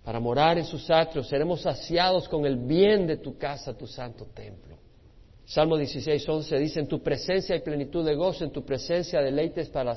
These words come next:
en tu diestra deleites para siempre". Juan experimentó un pequeño adelanto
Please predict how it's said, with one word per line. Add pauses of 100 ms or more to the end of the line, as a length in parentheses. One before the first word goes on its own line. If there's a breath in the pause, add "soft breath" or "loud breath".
(100)
en
tu
diestra
deleites
para
siempre". (340 loud breath)
Juan
experimentó
un
pequeño
adelanto